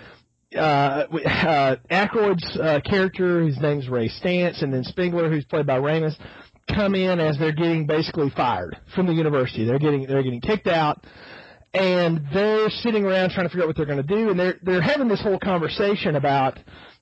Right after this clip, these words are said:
you know, uh, well, you know, um, they're having this whole conversation about, you know, can we really capture a ghost? Can we get, can any of that really happen? And they get called into the library to chase this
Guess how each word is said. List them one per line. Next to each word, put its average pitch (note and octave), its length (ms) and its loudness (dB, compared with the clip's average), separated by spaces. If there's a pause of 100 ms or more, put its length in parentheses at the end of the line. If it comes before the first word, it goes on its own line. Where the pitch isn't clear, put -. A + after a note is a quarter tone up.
(120)
you F3+ 160 0
know, C#3 320 0 (120)
uh, - 540 -2
well, D4+ 300 0
you C#4+ 80 -2
know, B3+ 280 0
um, F3+ 300 2 (720)
they're F#3+ 220 -2
having A#3+ 240 2
this G#3+ 120 0
whole A3 140 0
conversation F#3+ 640 -2
about, D#3 380 0 (840)
you G3+ 80 -4
know, F3 100 2
can G3 200 0
we F3 100 2
really G#3 260 0
capture F#3+ 520 -2
a E3 80 -2
ghost? E3 360 0
Can E3 160 -2
we D3 200 -2 (120)
get, D#3 240 -2
can D#3+ 160 0
any G3+ 200 2
of F#3 80 0
that F3 160 0
really E3 180 2
happen? E3 320 0
And D3+ 100 0
they D3 120 2
get G#3 200 -2
called G#3 420 0
into F#3 500 0 (280)
the D3+ 100 0
library C#3 920 -2
to A#2+ 160 0
chase E3+ 540 0
this D3+ 360 0